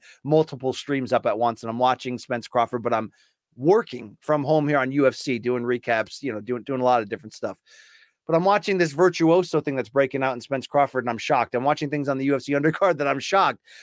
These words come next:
By the time that head kick lands, I, I, you know, I didn't have much shock left, yet it still was shocking.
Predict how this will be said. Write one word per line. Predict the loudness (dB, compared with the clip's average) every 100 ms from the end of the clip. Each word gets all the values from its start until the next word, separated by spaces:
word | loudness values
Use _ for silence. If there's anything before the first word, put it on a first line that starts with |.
| 2
By | 2
the | 2
time | 0 2
that | 2
head | 2 0
kick | -2 -2
lands, | 2 4 4
I, | 2
I, | 2 -2
you | 2
know, | 2
I |
didn't | 2 0
have | 2
much | 0
shock | 0 0 2 0 0
left, | -2 -2 _
yet | 0 0 -2 _ _ _
it | -8
still | -8 0 2 4
was | 0
shocking. | 0 0 0 -4 -12